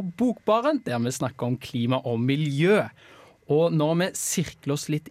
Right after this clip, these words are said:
inn på hvilken type litteratur som kan, eh, som kan bidra med nye perspektiv på klima- og miljøkrisen. Og da kommer jo sci-fi opp som en naturlig kandidat der. De, eh,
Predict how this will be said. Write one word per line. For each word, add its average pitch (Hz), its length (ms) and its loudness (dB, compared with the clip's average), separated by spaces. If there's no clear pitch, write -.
inn 127 180 0
på 147 160 -6
hvilken - 720 -8
type 110 400 -6
litteratur 131 800 -4
som 127 300 -2
kan, 117 460 0
eh, 120 240 0
som 139 160 -8
kan 135 320 -2
bidra 113 320 0
med 139 160 2
nye 110 100 -2
perspektiv 175 520 -4
på - 100 -6
klima- 123 240 -2
og - 20 2
miljøkrisen. 107 600 -2
Og 165 100 -2
da 180 280 2
kommer 139 280 0
jo 156 80 -2
sci-fi 113 720 -2
opp 127 180 -4
som 113 200 -2
en 113 100 0
naturlig 110 560 -6
kandidat 101 560 -4
der. 95 180 -4
De, 131 140 -2
eh, 123 360 0